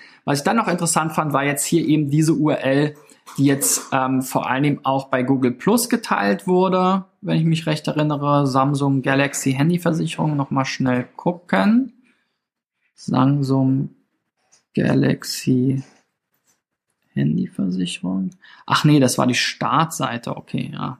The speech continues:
nee. Samsung Galaxy Handyversicherung ist dann hier nochmal eine andere, äh, Kategorieseite gewesen.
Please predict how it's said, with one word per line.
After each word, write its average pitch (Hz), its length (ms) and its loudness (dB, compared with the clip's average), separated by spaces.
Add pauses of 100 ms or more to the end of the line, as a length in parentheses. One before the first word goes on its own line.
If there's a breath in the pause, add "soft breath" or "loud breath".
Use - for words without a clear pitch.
(140)
nee. - 280 -12 (420)
Samsung 143 440 0
Galaxy 135 460 0
Handyversicherung 139 840 0
ist 143 120 -8
dann 139 140 2
hier 135 80 4
nochmal 135 400 0
eine 139 340 0 (560 soft breath)
andere, 147 760 2
äh, 135 140 -2
Kategorieseite 160 1000 2
gewesen. 143 680 4